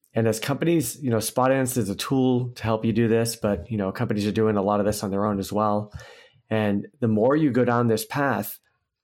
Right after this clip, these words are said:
um, you know, they're, they're, I mean, we've done, like, uh, container-based stuff for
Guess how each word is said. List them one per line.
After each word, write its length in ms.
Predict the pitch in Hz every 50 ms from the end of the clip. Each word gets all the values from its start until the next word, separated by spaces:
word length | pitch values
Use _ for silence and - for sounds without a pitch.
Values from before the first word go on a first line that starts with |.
| _ _ -
um, 440 | 113 113 110 104 101 101 98 95 - - - _ _ _ -
you 60 | -
know, 180 | 117 113 107 104
they're, 300 | 101 117 110 101 104 - -
they're, 200 | 117 120 110 110 - - - _ -
I 60 | 131 120
mean, 160 | 117 113 107
we've 160 | 123 143 127
done, 240 | 117 131 117 110 101
like, 260 | 95 98 95 92 - _ _ -
uh, 220 | 104 95 92 90 98
container-based 720 | - - - - 120 120 110 110 110 107 104 104 104 -
stuff 340 | - 110 104 101 - - -
for 500 | - - - 98 98 98 95 92 92